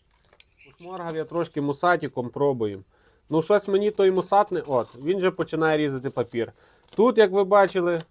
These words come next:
ось так він ріже. А мусатиком я трохи пошморгав, дивіться. Він же починає різати. Його ще п'ять хвилин пошморгаю туди-сюди, не спіша.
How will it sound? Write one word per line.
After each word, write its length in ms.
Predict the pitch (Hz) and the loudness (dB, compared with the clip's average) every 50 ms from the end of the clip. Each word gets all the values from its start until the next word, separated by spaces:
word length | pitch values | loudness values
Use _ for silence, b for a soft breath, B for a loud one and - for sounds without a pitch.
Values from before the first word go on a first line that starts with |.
| _ - | _ -8
ось 200 | 151 151 - - | -8 -8 -6 -4
так 280 | - 170 160 147 139 | -2 -2 -2 -2 -4
він 160 | 151 147 151 147 | -6 -6 -6 -4
ріже. 380 | 147 147 143 135 127 135 123 - B B B B B B B B | -4 -6 -6 -6 -6 -8 -10 -12 B B B B B B B B
А 120 | - 117 120 | -2 -2 0
мусатиком 680 | 127 131 123 - 170 180 180 180 175 175 175 165 160 | 0 -2 0 2 2 2 2 0 -2 -4 -2 -2 -2
я 60 | 156 156 | -2 -2
трохи 320 | - 160 165 160 - 143 | -2 -2 -2 -2 -4 -6
пошморгав, 680 | 139 151 143 - - 170 180 190 190 175 160 139 127 | -6 -6 -6 -6 -4 -4 -2 -2 -2 -2 -2 -2 -4
дивіться. 380 | 120 120 117 110 101 - - 104 - - - - - - - - - - - - - - | -4 -4 -6 -6 -6 -10 -16 -20 -20 -20 -20 -20 -20 -20 -20 -20 -20 -20 -20 -18 -12 -8
Він 180 | 123 151 175 | -6 -4 -4
же 80 | 160 156 | -2 -2
починає 440 | 147 135 - - 135 131 127 123 117 | -2 -4 -4 -6 -6 -4 -4 -4 -4
різати. 380 | 113 107 95 98 - _ 110 _ _ _ _ | -4 -6 -8 -10 -14 _ -20 _ _ _ _
Його 160 | 165 170 175 165 | 0 0 0 0
ще 220 | - - 175 151 | -2 -2 -2 -2
п'ять 240 | - 147 131 - - | 0 -2 -6 -6 -4
хвилин 260 | - 143 135 131 127 | -6 -4 -4 -4 -4
пошморгаю 600 | - 139 - - 170 175 185 180 160 151 135 127 | -6 -8 -8 -4 -2 0 2 2 2 2 0 0
туди-сюди, 540 | - 135 120 127 123 - - 123 120 123 117 | -2 -4 -2 -2 -2 -2 -2 -2 -2 -2 0
не 140 | 117 117 113 | 0 -4 -6
спіша. 440 | - - 123 - - - 113 104 | -8 -12 -16 -10 -6 -4 -4 -4